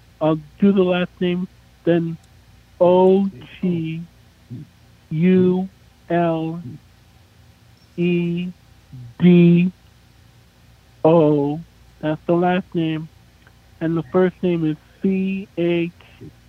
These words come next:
I K O D I N A K A. That's the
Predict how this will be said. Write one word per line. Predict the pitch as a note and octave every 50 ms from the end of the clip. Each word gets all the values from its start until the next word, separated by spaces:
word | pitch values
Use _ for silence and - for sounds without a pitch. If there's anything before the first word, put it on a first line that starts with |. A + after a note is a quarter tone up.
| _ _ _ _ _ - -
I | D#3 D#3+ E3 E3 E3+ F3 F3 F3+ F3 F3 F3 F3+ _ - -
K | - F3+ F3 F3 F3+ F3 F3 F3 E3+ E3+ F#3 F3 _ _ _ _ _ _ _ _ _ - B2 - D3+ - _ _ _ _ _ _ _ _ _ _ _ _
O | - D#3+ E3 E3+ E3 E3 D#3+ D#3+ D#3+ E3 E3 E3 E3 D#3 - _
D | - F3 E3+ E3+ E3 D#3+ D#3+ D#3+ E3 E3+ E3 - _ _ _ _ _ _ _ _ _ _ _ _ _ _ _ _ _ _ _
I | - D#3 E3 E3+ E3+ E3+ E3+ E3+ F3 F3 F3 F3 F3 F3+ F3+
N | - D#3+ E3 E3 D#3+ D#3+ D#3+ D#3+ D#3 D#3 E3+ E3+ D#3+ _ _ _ _ _ _ _ _ _ _ _ _ _ _ _ _ _ _ _ _ _ _ _ _ _ _ _ _ _ _ - _ _ - - - _ _ _ -
A | D3+ D#3+ D#3+ D#3+ D#3+ D#3+ E3 E3 E3 E3 E3 E3 F3 F3 - _ _ _ -
K | - F3+ F3+ F3 E3+ E3 E3 E3 E3 E3 E3 D#3+ E3+ - _ _ -
A. | D3+ D3+ D3+ D3 C3+ B2 A2+ A2+ - _ _ _ _ _ _ _ _ _ _ _ _ _ _ _ _ _ _ _ _ _ _ _ _ -
That's | D#3+ D#3 - -
the | D3+ D3